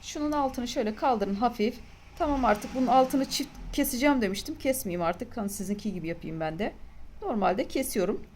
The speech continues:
Hani böyle kat görüntüsü olmasın diye. Ama bazen öğrencilerim, "Ay hocam böyle çok güzel oldu." diyorlar. Arkadaşlar form verdiğim için tam denk gelmiyor yeri. Önemli değil. Bakın burayı böyle yapıştırdım. Şu kısmına da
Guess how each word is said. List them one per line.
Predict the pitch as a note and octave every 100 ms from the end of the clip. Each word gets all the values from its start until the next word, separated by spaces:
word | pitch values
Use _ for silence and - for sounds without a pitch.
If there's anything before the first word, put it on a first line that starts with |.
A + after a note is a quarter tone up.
| - - -
Hani | - A3
böyle | F#3+ G3+
kat | B3+ A#3+
görüntüsü | G#3 F3+ F3 -
olmasın | B3 B3 F3+ F3 -
diye. | F#3 B3+ - - - - - - - - - - - -
Ama | C#4 A#3+ C4 - - - -
bazen | B3+ A#3 A3 A3+
öğrencilerim, | A3 A3 G#3+ A3 A#3
"Ay | D4+ D4+
hocam | D4 B3+ B3
böyle | C4+ B3+
çok | A#3+ B3+ A3+
güzel | G#3
oldu." | G3+ F#3 E3+
diyorlar. | E3+ F3 B3 - - - - - - - -
Arkadaşlar | - B3+ C#4 G#3+ G#3+ G#3
form | G#3 - C#4+ D4
verdiğim | C4 B3+ C#4+
için | A#3 A#3+ A#3+
tam | C#4 B3
denk | A#3+ B3 -
gelmiyor | A#3+ G3+ F3
yeri. | F3 G3+
Önemli | - D#4 G3+ E3+
değil. | G#3+ -
Bakın | A#3+ A#3
burayı | B3 A3 G#3
böyle | - G#3+
yapıştırdım. | C#4 - - - F#3+ F3 F3 F3 G3 - - - - - -
Şu | - - G#4
kısmına | D#4 - A3 G3
da | G3+ A#3